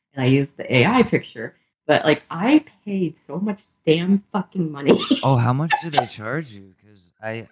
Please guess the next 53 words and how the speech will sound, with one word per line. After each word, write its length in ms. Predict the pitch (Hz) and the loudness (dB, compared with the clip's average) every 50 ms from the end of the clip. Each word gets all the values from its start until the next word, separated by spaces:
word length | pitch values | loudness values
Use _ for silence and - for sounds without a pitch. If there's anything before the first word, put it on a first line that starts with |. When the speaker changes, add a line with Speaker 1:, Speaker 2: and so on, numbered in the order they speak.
| _ | _
Speaker 2:
I 100 | 107 120 | -12 -10
did 200 | 117 127 151 147 | -4 0 2 4
it 300 | 139 117 101 - - - | 4 4 4 0 -4 -8
once, 400 | 101 107 110 110 101 - - - | 0 4 6 6 6 4 2 -6
and 120 | 92 95 95 | -10 -8 -8
I 80 | 92 | -8
paid 260 | 87 - 101 104 98 - | -8 -8 -12 -16 -16 -18
for, 100 | 101 98 | -20 -20
like, 200 | 92 92 92 78 | -20 -20 -20 _
one 180 | 92 92 92 92 | -18 -16 -14 -12
of 60 | 92 | -12
the 100 | 90 85 | -14 -14
packages, 600 | - 92 90 87 82 101 95 98 110 107 104 98 | -14 -14 -14 -14 -14 -16 -18 -18 -18 -18 -4 2
and 80 | 95 90 | 6 6
I 40 | 87 | 6
was 140 | 87 82 | 6 6
so 260 | - - - 92 92 90 | 2 -4 -8 -8 -2 2
annoyed 300 | 87 87 87 85 85 85 | 4 4 4 4 0 -4
about 300 | 82 80 87 85 85 82 | -8 -14 -18 -20 -20 -20
it. 100 | 80 - _ _ | -20 -20 _ _
I 40 | 85 | _
was 80 | 87 | _
like, 80 | _ _ | _ _
"God 300 | _ _ _ _ - - | _ _ _ _ 2 4
damn 160 | 381 - 370 - | 4 4 2 -2
it." 20 | - _ _ _ _ _ _ _ _ _ _ _ _ 392 - - _ _ _ - | -10 _ _ _ _ _ _ _ _ _ _ _ _ -18 -18 -18 _ _ _ -8
Speaker 1:
Fifteen 540 | 403 403 - _ _ - 403 381 302 285 262 | -8 -8 -8 _ _ 2 2 2 2 0 -4
dollars 560 | 247 240 262 277 269 269 262 262 269 277 - | -2 0 0 0 0 0 0 0 -2 -2 -6
on 180 | - 370 294 294 | -8 -12 -6 0
this 200 | 370 370 359 - | 0 0 0 0
fucking 500 | - - 302 277 - - 330 330 349 359 | 0 2 2 2 2 2 2 4 4 4
thing. 420 | 359 - 247 247 262 294 339 - - | 4 2 2 4 6 6 4 4 2
Speaker 2:
Oh, 160 | 151 175 190 | -2 -2 -2
yeah, 320 | 175 131 135 151 175 165 123 | 0 0 0 0 0 -2 -2
no, 280 | 110 113 131 139 120 95 | -4 -6 -8 -8 -8 -8
they'll, 320 | 95 107 120 139 131 92 | -10 -10 -10 -10 -12 -12
they'll 200 | - - 117 139 | -12 -12 -10 -10
get 220 | 123 113 127 139 156 | -8 -6 -6 -6 -6
you 140 | 151 135 | -4 -4
like 240 | 107 95 92 90 - | -4 -4 -6 -6 -8
that. 280 | - 92 85 80 80 78 - _ _ _ _ _ _ _ _ _ _ | -8 -8 -8 -8 -10 -12 -14 _ _ _ _ _ _ _ _ _ _
Speaker 1:
It 140 | 440 427 - - | -2 -2 2 2
all, 280 | 311 311 311 311 311 - | 4 6 6 4 4 0
like, 180 | 320 320 - _ _ _ _ - | -4 -4 -4 _ _ _ _ -8
they 220 | 294 302 359 - | -2 0 0 0
tr-, 180 | - - - - - - 240 - - | 0 -2 -4 -6 -6 -8 -14 -12 -6
they 180 | 277 302 370 | -2 0 0
did 240 | 370 311 359 349 359 370 | 2 2 2 4 4 2
me 60 | 370 | 2
so 360 | - - - - 269 247 262 262 | 2 -2 -4 2 2 2 2 2
dirty. 460 | - 214 196 196 214 226 - - - 359 - - | 0 -2 -2 -2 0 2 2 2 2 2 -2 -8
<laughs> 140 | - - - | -12 -6 -2
Speaker 2:
They, 400 | 107 107 110 127 143 147 131 | -2 0 0 0 0 0 -2